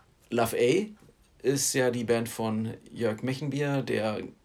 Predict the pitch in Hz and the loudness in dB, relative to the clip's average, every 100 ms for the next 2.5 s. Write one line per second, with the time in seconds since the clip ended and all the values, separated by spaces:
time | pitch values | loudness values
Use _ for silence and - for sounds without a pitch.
0 | - 120 143 196 151 127 113 104 - - | -8 2 6 6 6 2 0 -2 -2 -4
1 | - 147 156 156 - 117 - - - _ | 0 2 2 0 -6 -8 -10 -14 -20 _
2 | - - 156 143 | -12 -2 2 2